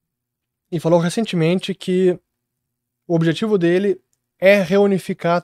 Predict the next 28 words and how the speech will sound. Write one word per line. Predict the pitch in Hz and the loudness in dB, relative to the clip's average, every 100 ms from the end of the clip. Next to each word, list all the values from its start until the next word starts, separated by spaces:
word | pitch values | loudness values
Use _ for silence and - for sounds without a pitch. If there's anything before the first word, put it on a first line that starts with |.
| _ | _
Taiwan | - 175 147 156 170 - _ _ _ | 0 2 2 0 -2 -6 _ _ _
com | 170 165 | -2 -2
a | |
China. | 160 143 127 - _ _ _ _ _ - | -2 -8 -14 -18 _ _ _ _ _ -6
E | 156 | -2
ele | 160 160 | 0 -2
quer | - 160 165 175 190 196 208 - _ _ _ - 170 | -2 2 4 6 8 6 4 -2 _ _ _ -6 -2
ele | 160 160 | -2 -2
diz | 175 | -6
que | 208 | -2
não | 190 233 | 0 2
vai | 214 | 2
poupar | 208 196 175 170 175 | 2 -2 2 0 2
nenhum | 220 269 233 | -2 -2 -2
esforço | 214 - 170 175 165 196 190 _ _ _ - | -6 -4 -2 -2 -4 -14 -18 _ _ _ -4
pra | 156 147 | -2 0
fazer | 160 156 | -4 -4
com | 165 | -8
que | 151 151 | -8 -6
isso | 151 - 160 _ _ _ | -8 -8 -14 _ _ _
se | - | -10
torne | 156 143 139 | -4 -2 -2
realidade. | 135 139 151 139 - - 147 | -4 -6 -6 -8 -8 -12 -14
Então, | 139 147 170 190 185 - - - - - - - _ _ _ - | -4 -2 -2 -4 -8 -16 -20 -20 -20 -20 -20 -20 _ _ _ -4
mas | 156 185 | -2 0
coloquem | 208 180 190 240 | 4 6 6 4
aí, | 196 | 2
hein? | 160 185 | 0 -2